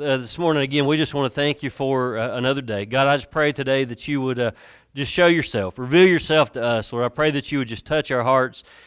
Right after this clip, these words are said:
And God, I pray that we can, uh, reconsider what submission really looks like in the Bible, what you're telling us to do when it comes to the government,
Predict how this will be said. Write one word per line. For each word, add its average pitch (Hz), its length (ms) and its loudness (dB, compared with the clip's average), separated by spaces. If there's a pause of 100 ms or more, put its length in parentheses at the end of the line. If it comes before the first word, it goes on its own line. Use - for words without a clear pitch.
(140)
And 127 200 -6
God, 156 160 2
I 160 100 4
pray 175 300 0
that 143 160 -4
we 156 180 -2
can, 131 380 -4 (300)
uh, 113 300 -2
reconsider 151 680 -2
what 135 200 0
submission 131 720 -4
really 147 360 2
looks 139 300 0
like 123 240 -2
in 120 60 -6
the 117 60 -4
Bible, 120 300 -2
what 151 260 0
you're 175 240 4
telling 143 340 2
us 117 160 -2
to 120 100 -10
do 110 260 -4 (340)
when 147 140 0
it 151 80 0
comes 147 300 -2
to 131 80 -6
the 127 100 -4
government, 135 580 2